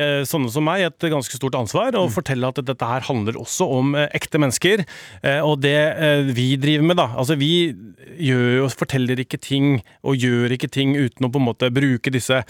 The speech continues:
Speaker 1: eh, sånn presseetiske reglene som det heter. Jeg jobber jo i en redaksjon, og er journalist, ikke sant? Så jeg har på en måte, eh, er litt, jeg er litt, eh, varsom da, ikke sant? Og hvis det er pårørende som er innblandet, så, så tar jeg kontakt med dem og sier at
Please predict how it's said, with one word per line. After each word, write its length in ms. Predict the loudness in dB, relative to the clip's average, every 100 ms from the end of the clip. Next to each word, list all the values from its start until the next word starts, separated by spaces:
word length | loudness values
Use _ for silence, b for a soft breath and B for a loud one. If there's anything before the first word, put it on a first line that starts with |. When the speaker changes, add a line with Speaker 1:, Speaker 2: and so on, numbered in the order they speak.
| B B -4
Speaker 1:
eh, 180 | -2 -2
sånn 180 | -2 -2 -4 b -2
presseetiske 960 | 0 0 -2 -4 -4 -4 -2 -4 -2 0
reglene 460 | 0 0 0 0 0
som 120 | 0
det 100 | 0
heter. 160 | 0 2
Jeg 160 | 2
jobber 160 | 2 2
jo 80 | 2
i 80 |
en 80 | 2
redaksjon, 720 | 2 0 0 0 2 4 2 B B -4
og 60 | -2
er 160 | 0
journalist, 520 | 0 0 2 0 0 -2
ikke 140 | 0
sant? 160 | 0 0
Så 80 | 0
jeg 20 |
har 180 | 0 0
på 40 | 2
en 60 |
måte, 480 | 0 0 0 2 -2 B B -8
eh, 320 | -4 -2 -2
er 420 | -4 -6 -4 0
litt, 120 | -2 -2
jeg 480 | -6 -10 -16 -4
er 160 | -2 0
litt, 180 | 0 0
eh, 260 | 2 2 2
varsom 540 | 2 0 0 0 2
da, 60 | 2 -2
ikke 100 | -2
sant? 260 | -4 -2
Og 240 | -2 0 0
hvis 140 | -2
det 80 | -2
er 200 | -2 -4 B B _ _ _ _ _ -20 -8
pårørende 720 | 0 2 4 4 2 2 0 0
som 120 | 0
er 80 | 2
innblandet, 400 | 2 2 2 0
så, 120 | 0 0 0
så 140 | -4
tar 220 | -4 -2 -2
jeg 100 | -2
kontakt 480 | -6 -6 -10 -8 -6
med 80 | -4
dem 160 | -4 -4
og 60 |
sier 200 | -4 -4
at 120 | -4